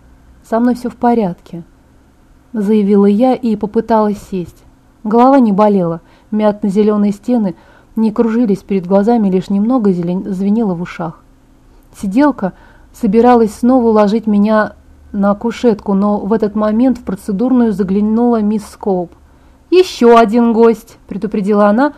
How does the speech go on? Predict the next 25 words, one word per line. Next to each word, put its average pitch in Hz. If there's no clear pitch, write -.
я 254
поспешила 220
освободить 202
место. 185
«Спасибо, 247
мне 220
больше 262
не 269
нужно», — 208
поблагодарила 214
я, 240
сдирая 208
со 214
лба 214
компрессы 233
и 196
протягивая 202
санитарке. 202
Тяжело 214
дыша, 247
Майк 226
вёл 208
мёртвенно-бледного 208
Ли 202
Стивенсона, 175